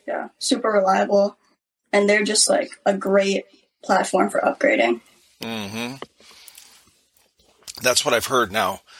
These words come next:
Speaker 2: the two that we had, the C M sixteens and then the, the A R P nine, I don't think he upgraded any of the internals. Um, I'm looking out on the wall. That's why I'm looking up.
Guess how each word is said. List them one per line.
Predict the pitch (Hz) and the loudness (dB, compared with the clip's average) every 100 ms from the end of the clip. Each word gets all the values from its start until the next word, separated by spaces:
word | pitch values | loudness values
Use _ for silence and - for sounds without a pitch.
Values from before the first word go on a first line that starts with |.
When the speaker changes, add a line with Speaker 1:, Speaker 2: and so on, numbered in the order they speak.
| - - | -20 -10
Speaker 2:
the | - | -6
two | 101 - 156 | -2 0 2
that | 127 110 | 0 0
we | 123 | -2
had, | 117 98 | 0 0
the | 92 | 0
C | - 127 | 0 0
M | 113 104 | 0 0
sixteens | - 113 - 123 113 110 | 0 0 -4 -4 -2 -2
and | 104 | -2
then | 98 101 | -6 -2
the, | 98 95 - - - - - _ - | -2 -2 -8 -18 -16 -16 -20 _ -2
the | 107 | 0
A | 107 | 0
R | |
P | - 104 | -2 -4
nine, | 101 104 95 - | -2 -2 -4 -6
I | |
don't | 202 359 | -6 -4
think | - 208 - | -4 -2 -2
he | 143 | 0
upgraded | 139 - 135 131 117 | -2 0 0 2 0
any | 123 123 | 0 0
of | |
the | 101 - | -2 -2
internals. | 117 - 127 117 67 - - - _ _ - - - _ _ - | -4 -6 -6 -6 -2 0 0 -2 _ _ -20 -20 -20 _ _ -8
Um, | 101 98 95 92 92 - _ _ _ _ _ _ _ _ _ _ - - | -4 -2 -2 -4 -6 -12 _ _ _ _ _ _ _ _ _ _ -8 -2
I'm | 123 | 0
looking | 131 120 | 0 2
out | 113 98 | 0 0
on | |
the | 95 | -2
wall. | 90 92 82 | -2 0 0
That's | 90 - | -2 -2
why | 98 | -4
I'm | 92 | -8
looking | 98 95 | -8 -8
up. | - | -8